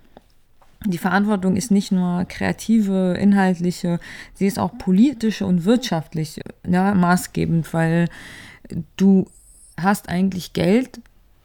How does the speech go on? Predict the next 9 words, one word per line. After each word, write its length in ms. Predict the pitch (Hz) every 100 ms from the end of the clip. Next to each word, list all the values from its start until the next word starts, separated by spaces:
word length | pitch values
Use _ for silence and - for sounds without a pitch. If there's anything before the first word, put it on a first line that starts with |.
| _ -
zusammengestellt 1400 | - 165 160 165 208 254 294 - - 220 - 202 220 -
bekommen 400 | - 214 226 -
aufgrund 400 | 170 208 196 196
von 160 | 185
einer 120 | 180 165
Geschichte, 640 | 165 - 208 220 233 220
aufgrund 380 | 165 - 185 180
von 220 | 170 165
Menschen, 600 | 170 190 - 220 226